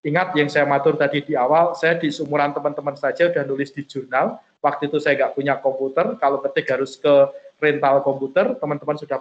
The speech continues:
saya yakin hampir semua punya laptop. Kalau nggak ada laptop, ngetik di H P aja bisa sekarang, ya kan? Maka seharusnya jenengan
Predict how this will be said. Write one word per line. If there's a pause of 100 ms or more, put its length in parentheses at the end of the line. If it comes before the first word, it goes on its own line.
saya
yakin
hampir
semua
punya
laptop. (240)
Kalau
nggak
ada
laptop,
ngetik
di
H (160)
P
aja
bisa
sekarang, (480)
ya
kan?
Maka
seharusnya
jenengan